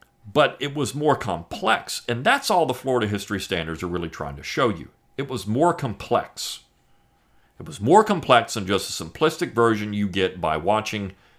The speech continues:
television or by the emotional appeals that other people use. What is the point? What is the political point of creating this very simplistic view of slavery? Well, we know it. It's to create a victim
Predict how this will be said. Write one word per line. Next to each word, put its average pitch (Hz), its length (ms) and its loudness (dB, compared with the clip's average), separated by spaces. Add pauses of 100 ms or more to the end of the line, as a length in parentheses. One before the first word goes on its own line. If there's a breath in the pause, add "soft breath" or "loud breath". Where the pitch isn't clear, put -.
(140 soft breath)
television 73 560 -4 (1200)
or 113 220 6
by 101 220 8
the 98 160 2
emotional 120 580 0
appeals 101 420 0
that 87 100 -2
other 87 120 -2
people 82 340 -10
use. 71 440 -14 (1900 soft breath)
What 165 320 6
is 156 200 0
the - 120 2
point? 92 420 -2
What 135 160 4
is 139 100 -6
the 143 100 0
political 135 540 0
point 87 360 -4 (380 soft breath)
of 104 140 -4
creating 107 320 0
this 95 140 -4
very 135 220 4
simplistic 135 720 -2
view 104 200 2
of 95 80 0
slavery? 76 440 -6
Well, 80 160 -10
we 101 100 -8
know 107 260 2
it. - 200 -16 (560 soft breath)
It's - 140 -10
to - 60 -10
create 98 220 2
a 104 60 0
victim 107 640 -4